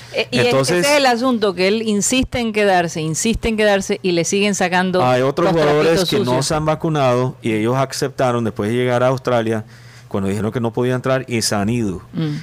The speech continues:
Speaker 2: Y ya hay jugadores que están pronunciándose en contra de Djokovic, o por lo menos el ex número uno, Andy Murray,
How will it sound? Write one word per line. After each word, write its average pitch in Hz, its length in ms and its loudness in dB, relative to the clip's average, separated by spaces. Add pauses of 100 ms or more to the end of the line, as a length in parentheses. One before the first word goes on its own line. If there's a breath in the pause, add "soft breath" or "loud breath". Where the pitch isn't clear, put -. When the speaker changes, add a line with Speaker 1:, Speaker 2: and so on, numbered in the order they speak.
Speaker 2:
Y 123 200 -2
ya 135 360 2
hay 139 320 0
jugadores 123 440 0
que - 80 -6
están 113 240 -4
pronunciándose 110 1040 -4 (500 loud breath)
en 107 220 -2
contra 113 420 -2
de 120 100 0
Djokovic, 104 720 -4 (320 loud breath)
o 104 380 0
por 113 120 -2
lo 101 60 -2
menos 113 320 0
el 110 120 -4
ex 117 260 -4
número 117 260 0
uno, 113 220 0
Andy 107 240 0
Murray, 110 420 -2